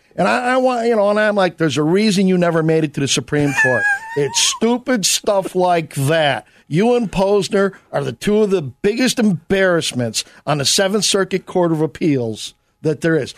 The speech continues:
Speaker 1: Thank God they
Speaker 2: <laughs>
Speaker 1: chose Amy Coney Barrett
Speaker 2: Yes.
Speaker 1: out of the second, Seventh Circuit to go up to scotus
Speaker 2: Yeah.
Speaker 1: and not those two. You know, I, I think a Neanderthal he actually is more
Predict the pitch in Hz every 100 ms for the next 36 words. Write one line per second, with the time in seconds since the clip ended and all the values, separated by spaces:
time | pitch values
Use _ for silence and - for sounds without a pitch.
0 | - - 214 247 233 127 240 285 233 147
1 | 170 165 - 175 170 165 147 - 185 185
2 | 185 170 175 160 147 120 190 160 104 127
3 | 117 110 160 165 160 143 185 165 165 -
4 | - 170 151 143 170 151 160 160 147 151
5 | 151 143 127 - - 214 175 113 - -
6 | _ - 127 156 160 147 - 185 214 214
7 | - 170 156 143 127 _ _ _ _ -
8 | 160 135 135 139 180 170 165 _ _ _
9 | _ _ _ - 240 - - - 233 233
10 | 226 170 160 180 175 - 147 127 123 151
11 | 185 160 156 - 151 143 156 143 131 113
12 | 143 151 151